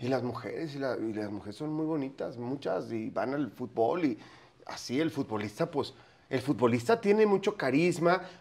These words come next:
porque es estrella, porque, porque cumple tus sueños, porque es tu ídolo, y porque, pues, físicamente normalmente se mantiene, pues, muy por encima del pinche promedio de gordos como yo, güey, que no hacemos nada, ¿no? Y entonces tienes ahí como,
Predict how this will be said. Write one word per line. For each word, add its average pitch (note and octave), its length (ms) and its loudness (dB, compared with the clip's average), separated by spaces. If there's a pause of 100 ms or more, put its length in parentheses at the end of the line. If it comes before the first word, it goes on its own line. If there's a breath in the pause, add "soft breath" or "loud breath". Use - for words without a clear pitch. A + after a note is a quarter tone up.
porque - 260 0
es - 120 2
estrella, D#3 800 10
porque, C3+ 400 0
porque B2+ 560 -4
cumple F3 320 4
tus D3 160 -4
sueños, F3+ 500 -2
porque - 220 -10
es C#3+ 80 -10
tu D#3 140 4
ídolo, F#3+ 500 4 (380 loud breath)
y G3+ 80 -2
porque, G3 280 2
pues, - 200 0
físicamente F#3 680 6
normalmente D#3+ 480 4
se G3+ 80 6
mantiene, D3 560 6 (200 loud breath)
pues, D3 140 2
muy F3 160 10
por F#3 200 6
encima F3+ 400 8
del C#3 160 8
pinche - 420 -6
promedio D#3+ 520 8
de C3+ 120 8
gordos D#3 480 10
como C#3+ 300 8
yo, D#3+ 220 12
güey, E3+ 180 10
que D#3 100 8
no E3 120 8
hacemos D#3 440 2
nada, G3+ 300 6
¿no? D#3 120 8 (380 loud breath)
Y E3+ 140 10
entonces F#3 540 6
tienes F3 320 6
ahí D3 200 4
como, D3 520 0